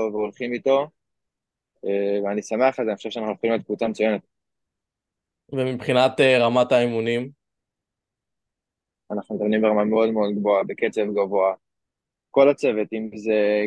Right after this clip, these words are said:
Speaker 1: גוני ואם זה עידו, הם דוחפים אותנו והם נותנים את ההערות הנכונות. הם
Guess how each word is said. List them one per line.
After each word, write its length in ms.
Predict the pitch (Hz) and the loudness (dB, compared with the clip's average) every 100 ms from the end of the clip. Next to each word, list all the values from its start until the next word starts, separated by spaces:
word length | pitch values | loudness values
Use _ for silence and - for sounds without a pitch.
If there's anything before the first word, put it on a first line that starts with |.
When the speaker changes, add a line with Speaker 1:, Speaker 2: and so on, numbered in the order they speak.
| 107 | -4
Speaker 1:
גוני 440 | 120 127 127 127 | -4 -2 -2 -2
ואם 240 | 107 110 110 | -2 -6 -4
זה 80 | 107 | -4
עידו, 380 | 104 104 120 | -4 -2 0
הם 120 | 123 117 | 0 -2
דוחפים 380 | 107 - 123 | -8 -8 -6
אותנו 540 | 120 127 120 120 120 110 | -2 -2 -2 -2 -4 -4
והם 220 | 104 104 | -4 -6
נותנים 320 | 104 101 113 113 | -8 -12 -12 -2
את 40 | |
ההערות 320 | 113 107 113 113 | 4 4 4 0
הנכונות. 580 | 117 - 110 117 113 107 _ _ _ _ _ _ _ _ _ _ | -2 -4 -4 0 -2 -2 _ _ _ _ _ _ _ _ _ _
הם 100 | 101 | -8